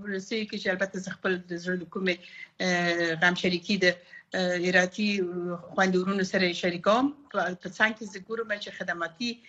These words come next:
اه، برخو کې ښځې اصلاً هیڅ شتون نه لري او هغه خدمات او کومکونه چې باید ښځو ته ورسیږي، اه، د ښځو ته طرف هغه بالکل، اه، لیدل کیږي نه. یعنې که دا رقم وسیږي چې په ټولنه کې ښځه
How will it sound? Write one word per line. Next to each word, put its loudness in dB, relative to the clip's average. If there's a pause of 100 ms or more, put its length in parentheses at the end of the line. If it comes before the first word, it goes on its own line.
(300)
اه، 0
برخو 0
کې -8
ښځې -2
اصلاً 0
هیڅ -4
شتون -2
نه 2
لري -2 (320)
او 2
هغه 2 (100)
خدمات -2 (120)
او -2
کومکونه -6
چې -10
باید 0 (300)
ښځو -2
ته 0
ورسیږي، 0 (380)
اه، 2
د -4
ښځو 0
ته -4
طرف 2
هغه 4
بالکل، -2
اه، -4
لیدل -2
کیږي -2
نه. 0 (380)
یعنې 2 (220)
که 4
دا 4
رقم 2
وسیږي -6
چې -12
په -16
ټولنه -2
کې -8
ښځه -4